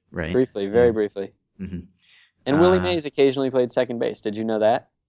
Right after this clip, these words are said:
Speaker 1: Uh,
Speaker 2: Yeah, I tweeted it that not that long ago. It's, uh, every, every, wait, uh,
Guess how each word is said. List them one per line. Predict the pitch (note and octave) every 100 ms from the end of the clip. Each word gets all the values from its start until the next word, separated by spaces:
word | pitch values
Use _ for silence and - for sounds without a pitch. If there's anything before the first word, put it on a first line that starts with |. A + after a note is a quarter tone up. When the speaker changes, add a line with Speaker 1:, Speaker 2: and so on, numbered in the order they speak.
| _ _ _ -
Speaker 1:
Uh, | A#2+ C#3+ D#3+ E3 - F3 F3 E3+ F3 F3 - -
Speaker 2:
Yeah, | B2 A#2+ A2+ -
I | D3
tweeted | D3+ B2+ A#2 A2+
it | G2
that | G#2 - _
not | G#2+ G2
that | E2+ F#2+
long | G2+ G2
ago. | F#2+ -
It's, | G#2 G2 -
uh, | A2+ G#2+ G2+ - -
every, | C#3+ E3+ F3 F3 E3+ - _ _ _ _ _ - -
every, | D3 F3 F3+ -
wait, | - A#2 G#2 _ - -
uh, | A#2 A2+ A2+ A2+ A2 A2